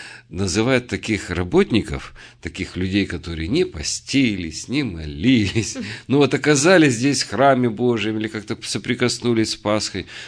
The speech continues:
Speaker 1: работниками одиннадцатого часа, что он даёт точно так же, как первым, так и последним награждает Господь,
Speaker 2: Мгм.
Speaker 1: радуется и тем, и другим.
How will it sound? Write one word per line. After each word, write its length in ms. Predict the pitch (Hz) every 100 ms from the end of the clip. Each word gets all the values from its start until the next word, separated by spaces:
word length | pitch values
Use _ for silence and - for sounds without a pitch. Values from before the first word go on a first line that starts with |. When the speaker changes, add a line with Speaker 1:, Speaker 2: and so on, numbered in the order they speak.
| -
Speaker 1:
работниками 760 | - 92 87 123 123 101 101 95
одиннадцатого 760 | 87 107 120 107 - - 95
часа, 580 | 85 - 101 85 - 76 62 - - - - -
что 500 | - - 87 85 -
он 220 | 82 82 76
даёт 420 | 80 87 82 -
точно 300 | 80 - 76
так 240 | 80 80
же, 200 | 71 71 - - _
как 300 | - - - -
первым, 520 | 123 151 139 135 113 -
так 220 | 67 -
и 20 |
последним 720 | - 71 - 76 120 117 110
награждает 680 | 101 95 95 90 92 92 85
Господь, 460 | 85 233 233 240 233
Speaker 2:
Мгм. 60 | - - -
Speaker 1:
радуется 680 | - 185 78 78 73 - 73
и 100 | 69
тем, 460 | - 110 127 113 - - -
и 80 |
другим. 760 | 69 - 92 64 98 120 107 -